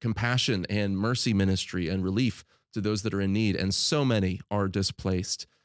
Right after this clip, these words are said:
but also sharing the gospel of the Lord Jesus Christ. That is what's needed in this whole situation, for people to know Jesus, the true Messiah in this situation. If you want to partner with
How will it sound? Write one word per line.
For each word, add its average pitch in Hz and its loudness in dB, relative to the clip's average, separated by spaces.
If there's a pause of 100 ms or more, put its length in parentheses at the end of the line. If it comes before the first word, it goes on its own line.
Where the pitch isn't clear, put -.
(180)
but 127 0
also 113 -2
sharing 113 -2
the 98 -2
gospel 98 0
of 95 0
the 95 -8
Lord 95 -2
Jesus 95 -4
Christ. 98 -2 (260)
That 110 0
is 110 0
what's 107 0
needed 104 2
in 95 -2
this 92 -2
whole 107 -4
situation, 98 -4 (240)
for 110 -6
people 107 -4
to 104 -4
know 101 0
Jesus, 98 -2 (240)
the 95 -6
true 107 -2
Messiah 95 -2
in 95 -2
this 95 -4
situation. 95 -4
If 101 -2
you 139 2 (120)
want 127 -2
to 127 -4
partner 139 -4
with 120 0